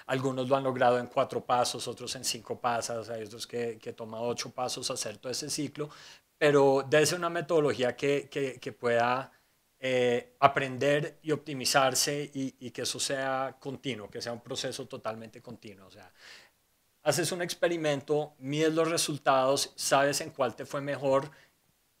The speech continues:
y adoptas entonces esa carrera y lo sigues midiendo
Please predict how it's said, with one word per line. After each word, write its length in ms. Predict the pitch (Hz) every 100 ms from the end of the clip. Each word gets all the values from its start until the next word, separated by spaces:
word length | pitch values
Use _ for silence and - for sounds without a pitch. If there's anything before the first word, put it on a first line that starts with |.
| _ _ _
y 100 | 139
adoptas 500 | 131 123 117 - 120
entonces 420 | 139 123 117 117 131
esa 200 | 120 131
carrera 400 | 135 120 113 117
y 60 |
lo 120 | 135 123
sigues 380 | - 131 139
midiendo 640 | 143 151 147 135 123 131